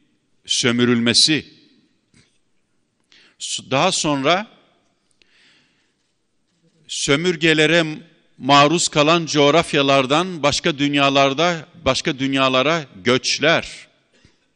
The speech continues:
göçmen politikaları, entegrasyon politikaları, göçmenlerin kimlik bunalımları,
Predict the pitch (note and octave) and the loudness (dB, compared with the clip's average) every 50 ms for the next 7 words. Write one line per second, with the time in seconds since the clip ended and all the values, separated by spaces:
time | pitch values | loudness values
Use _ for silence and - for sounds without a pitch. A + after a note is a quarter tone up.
0 | _ _ _ _ _ _ _ _ _ _ - _ _ _ _ _ G2+ A2 C3+ E3+ | _ _ _ _ _ _ _ _ _ _ -20 _ _ _ _ _ -2 0 0 0
1 | - - - D#3+ E3 G3 G3+ E3+ - D#3 D3 C3+ B2+ - C3+ B2 - C3 B2 A#2+ | 0 -4 -4 -2 -2 -2 -2 -2 -2 -2 -2 -2 -2 -4 -8 -6 -2 -2 -2 0
2 | B2 A#2+ B2 D3+ F3 F#3 - - C3 C3 C3+ C3 - D3 C#3 B2 C3+ C#3+ C3 - | -2 -2 -2 -2 -4 -6 -6 -4 -4 -4 -4 -4 -4 -6 -4 -2 -4 -4 -4 -4
3 | - D#3+ E3+ F#3 F3 D3+ A#2+ - _ _ _ _ - B2 A#2+ A#2+ A2+ - B2+ - | -4 -2 -2 -2 -4 -6 -10 -14 _ _ _ _ -6 -4 -4 -4 -6 -8 -10 -4
4 | A2 A#2 A2+ A2+ A#2 C3 B2 - - _ _ _ _ _ _ _ _ _ _ _ | -4 -4 -2 -2 -4 -4 -6 -6 -10 _ _ _ _ _ _ _ _ _ _ _
5 | _ _ _ _ _ _ _ _ _ _ _ _ _ _ _ _ _ _ _ _ | _ _ _ _ _ _ _ _ _ _ _ _ _ _ _ _ _ _ _ _
6 | _ _ _ _ _ _ _ _ _ _ _ _ _ _ _ _ _ _ _ _ | _ _ _ _ _ _ _ _ _ _ _ _ _ _ _ _ _ _ _ _
7 | _ - - C3 D3+ C#3+ - - D#3 D#3+ D#3+ D#3+ D#3+ D#3+ D#3+ F#3+ G#3 G3+ F#3 D3 | _ 0 2 2 2 2 0 -2 -2 0 0 2 2 2 2 2 0 -2 -8 -12
8 | - - _ _ _ _ - - D3+ C#3+ D3+ F#3 G3+ - E3 E3+ D3+ C3+ A#2+ A2+ | -14 -20 _ _ _ _ -10 -8 -8 -6 -6 -8 -8 -8 -6 -2 0 0 0 0
9 | A2 G2+ G2 F#2 F2 E2+ | -2 -4 -4 -6 -8 -8